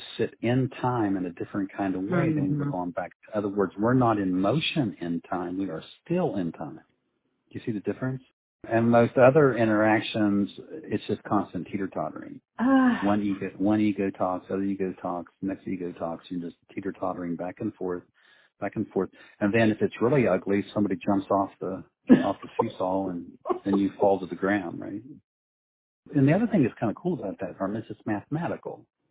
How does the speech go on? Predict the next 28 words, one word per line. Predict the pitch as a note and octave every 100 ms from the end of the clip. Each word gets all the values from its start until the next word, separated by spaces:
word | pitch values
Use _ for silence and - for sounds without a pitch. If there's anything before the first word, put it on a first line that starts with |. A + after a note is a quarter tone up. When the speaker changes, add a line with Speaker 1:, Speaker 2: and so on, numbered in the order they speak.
| _ -
Speaker 1:
this | F#2 -
concept | - E2 E2+ -
of | D#2 -
level. | D#2 D2+ - - _ _ -
Speaker 2:
Mm-hmm. | E3 D3+ B2+ C#3 C#3+ D3 C#3+ _ _ _
Speaker 1:
It's | G2 -
just | A#2+ - -
basic | A2+ - -
math. | F#2 B2+ D3+ - - _ _ _ _ _ _ _ _ -
To | G2+
make | G#2+ B2+ -
something | A#2 - G2 - -
square | G#2 A#2+ G2+ G#2
is | G2 G#2
mathematic. | G2+ G2+ B2 E3 - - - - _ E3+
Speaker 2:
Mm-hmm. | D#3+ C3+ D3 C#3+ D3 D3 _ _ _ _ _ _ -
Speaker 1:
It's | - -
not | A2+ -
just | - - -
simple | G2+ -
arithmetic. | F#2 B2 - - - _ _ _ _ _ -
Speaker 2:
Mm. | E3 D#3+ C#3
Speaker 1:
It, | C3 -
it, | G2+ - G#2+
it's, | - G2+ -
in | F#2+ F2
fact, | B2 -
it's | G2+